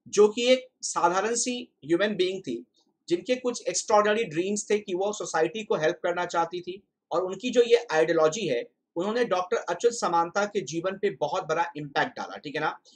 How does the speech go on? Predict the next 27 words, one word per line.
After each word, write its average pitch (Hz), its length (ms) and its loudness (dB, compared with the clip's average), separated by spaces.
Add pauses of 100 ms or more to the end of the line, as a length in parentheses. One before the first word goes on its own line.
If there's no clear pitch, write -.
(200)
उसने 180 240 -4
अप-, 233 200 -2
उन्होंने 214 240 -2
अपनी 240 160 -2
पूरी 240 440 -4
life 214 220 0
संघर्ष 190 460 -4
में 180 140 -6 (340)
बिताई 180 340 0
थी, 214 280 -10 (260)
और 165 120 -2
नीली 196 200 -6
मारनी 196 420 2
जो 202 120 0
है, 127 220 -2 (300)
उन्होंने 233 420 -2
अपने 208 280 -2
एक 247 120 -2
remote 180 400 2
village 180 260 0
को, 214 100 0
जहाँ 175 220 0
पे 202 120 -2
वो 190 80 2
रहती 156 280 0
थी, 185 200 -6
मानापुर, 151 520 0